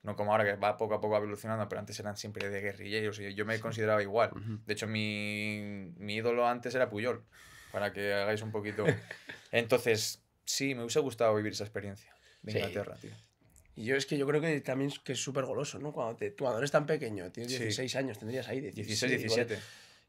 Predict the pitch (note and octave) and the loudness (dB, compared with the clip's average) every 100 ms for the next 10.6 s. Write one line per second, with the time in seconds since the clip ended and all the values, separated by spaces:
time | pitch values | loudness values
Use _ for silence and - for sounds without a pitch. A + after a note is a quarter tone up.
0 | - A#2+ A#2 A2+ A2+ A2 A2 A#2 C3+ C3+ | -6 -6 -2 0 2 2 4 4 4 2
1 | C3 C3 B2 C3 B2+ B2+ B2+ B2+ B2+ - | 2 0 0 0 0 0 -2 -4 -6 -6
2 | A2 G#2+ G2+ A2 B2+ B2+ B2+ A#2 B2+ G#2 | -8 -8 -8 -6 -4 -2 -2 0 4 4
3 | - - G2+ G2 A2 G#2+ A2 - B2 A#2 | 2 -6 -6 -2 0 0 -2 -2 0 2
4 | A2 A2 C3 C3+ C3 A#2 B2 A#2 - - | 2 4 4 2 -2 -4 -8 -8 -10 -14
5 | - A2+ G2+ A2+ A2+ B2 A#2 B2+ - C#3 | -8 -4 -4 -4 -4 -2 -4 -4 -8 -10
6 | A#2 G2+ B2+ D3+ - C#3+ B2+ A#2 A2+ A#2 | -8 -4 -4 -2 0 2 0 -2 -2 0
7 | A2+ A2 A2 A2+ A2 A2 A2+ A2 C3 C#3 | 4 4 4 2 2 2 0 -2 -2 0
8 | C3+ C3+ B2+ B2+ B2+ C3 - A2+ G#2+ G#2+ | 0 0 0 -2 -2 -2 0 -2 0 2
9 | G#2+ A2 A#2 A#2 A2 A2 G2+ - A2+ G#2 | 4 4 2 -2 -2 -2 -2 0 2 0
10 | G#2 F#2 A2 B2 - | -4 -2 -2 -2 -6